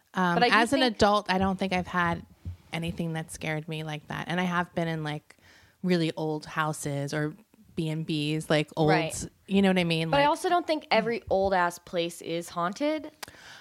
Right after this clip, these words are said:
Speaker 1: No, I don't either. But I'm just saying I have had things, even things that seemed ghostly or whatever.
Speaker 2: Right.
Speaker 1: And I still was like, "Uh,"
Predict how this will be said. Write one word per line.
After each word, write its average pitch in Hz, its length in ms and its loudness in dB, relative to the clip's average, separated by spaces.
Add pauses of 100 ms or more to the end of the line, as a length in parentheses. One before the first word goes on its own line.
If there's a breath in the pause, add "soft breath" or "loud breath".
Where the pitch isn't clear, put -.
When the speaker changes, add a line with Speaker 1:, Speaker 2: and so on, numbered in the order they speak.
(180 loud breath)
Speaker 1:
No, 330 280 6
I 285 80 4
don't 208 440 0
either. 185 560 2 (140)
But 254 120 8
I'm 277 120 4
just 311 160 -2
saying 220 240 2
I 202 60 2
have 196 320 2
had 185 320 4
things, 175 340 0
even 220 320 4
things 202 240 2
that - 160 -2
seemed 180 400 0
ghostly 196 640 2
or 190 140 4
whatever. 170 240 4
Speaker 2:
Right. 196 320 4 (240 loud breath)
Speaker 1:
And 208 100 4
I 190 60 6
still 185 240 2
was 170 120 2
like, 185 140 0
"Uh," 208 280 2